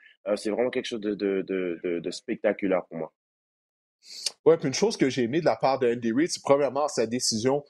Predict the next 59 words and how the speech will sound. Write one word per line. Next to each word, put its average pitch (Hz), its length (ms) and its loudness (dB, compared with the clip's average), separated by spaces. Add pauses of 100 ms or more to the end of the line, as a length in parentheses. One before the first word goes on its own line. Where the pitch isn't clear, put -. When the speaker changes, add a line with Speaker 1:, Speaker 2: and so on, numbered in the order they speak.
(220)
Speaker 2:
de 107 120 2
dire 123 240 2
à 131 60 0
Patrick 120 360 -2
Mahomes, « 120 360 2
Non, 117 220 2
écoute, 110 300 0
tu - 120 -8
dois 123 200 2
te 135 100 0
faire 139 240 2
examiner 131 580 -2
d'abord 123 340 2
et 127 40 0
avant 117 280 0
tout. 147 260 -2 (260)
On 98 120 0
doit 117 200 6
savoir 131 380 2
quelle 123 180 0
est 139 80 0
la 127 140 -2
nature 120 320 0
de 117 100 0
ta 113 160 2
blessure. 110 400 0
Et 135 80 2
après 123 320 0
ça, 139 320 0 (300)
si - 160 4
on 135 100 4
juge 135 300 -2
que 135 80 2
tu - 100 -4
peux 127 100 0
revenir 117 300 2
dans 120 140 0
le 113 60 -6
match, 135 280 0
tu 113 100 -4
vas 120 140 6
revenir. » 120 360 0
Parce 92 120 -8
qu'il 113 140 -6
faut 185 140 4
protéger 135 500 0
les 117 180 0
joueurs 131 480 0 (140)
d'eux-mêmes. 123 600 2
Mahomes, 127 460 2
on 110 80 2
le 113 80 -2
voyait, 127 320 4
il 123 120 -4
voulait 131 260 2
revenir 139 320 0
dans 135 100 4
la 127 60 2
rencontre. 123 440 0